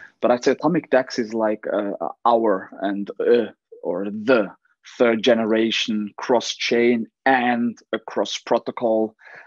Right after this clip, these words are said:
uh, DeFi platform, or maybe in a short word, like, third generation dex. Uh, this is, like, the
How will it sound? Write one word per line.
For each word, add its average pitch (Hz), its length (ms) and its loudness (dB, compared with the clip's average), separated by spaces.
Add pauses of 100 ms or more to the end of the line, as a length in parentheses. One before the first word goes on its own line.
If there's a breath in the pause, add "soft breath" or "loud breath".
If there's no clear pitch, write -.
(100)
uh, 101 140 -4
DeFi 147 380 4
platform, 123 1000 2
or 85 280 -6
maybe 98 260 -10
in 101 100 -8
a - 40 -10
short 98 280 -6
word, 101 220 0
like, 95 140 -2 (120)
third 113 200 0
generation 110 580 -4
dex. - 460 -2 (360 loud breath)
Uh, 107 80 4
this - 200 4
is, 240 100 2
like, - 120 2
the 110 100 -12